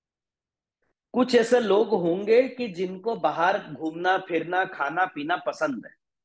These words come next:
उनको अच्छा लगता है, कि भाई time to time अपन कभी कहीं घूमने जाएं, फिरने जाएं,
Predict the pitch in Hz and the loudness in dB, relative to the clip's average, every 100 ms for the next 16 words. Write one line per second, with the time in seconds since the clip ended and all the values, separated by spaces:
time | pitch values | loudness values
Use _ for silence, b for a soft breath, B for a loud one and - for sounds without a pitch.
0 | _ _ _ _ b _ _ - 185 180 | _ _ _ _ b _ _ -2 4 4
1 | - 214 175 127 - 92 - _ _ _ | 6 4 4 2 -6 -10 -14 _ _ _
2 | _ _ 160 180 165 156 160 160 165 165 | _ _ 2 2 4 2 2 0 0 0
3 | 156 156 160 156 160 151 139 156 165 156 | -2 -4 -2 -2 -4 -4 -4 -2 -2 -4
4 | 147 143 151 160 151 156 151 143 143 | -2 -2 -4 -4 -4 -2 -4 -4 -6